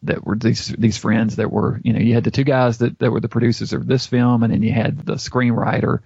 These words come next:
Henrik Galeen, uh, who they hired and brought him in, and then you had F W Murnau, but they were all associates, I think, through their common interests of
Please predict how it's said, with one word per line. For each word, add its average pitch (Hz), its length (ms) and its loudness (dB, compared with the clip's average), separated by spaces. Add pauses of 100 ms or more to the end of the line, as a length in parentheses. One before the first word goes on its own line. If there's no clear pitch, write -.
(200)
Henrik 127 560 0
Galeen, 127 460 2 (480)
uh, 107 380 0
who 120 100 2
they 113 160 2
hired 117 380 2
and 107 80 -4
brought 113 200 0
him 117 120 0
in, 120 260 2
and 107 120 -2
then 110 120 -2
you 107 80 -2
had 120 200 -4
F 123 160 -4
W 131 260 -6
Murnau, 123 420 0
but - 120 -4
they 123 120 2
were 123 320 0
all 127 560 0
associates, - 920 -2
I 117 80 2
think, 117 320 2
through 156 340 4
their 120 340 0
common - 300 0
interests - 680 0 (440)
of - 440 -2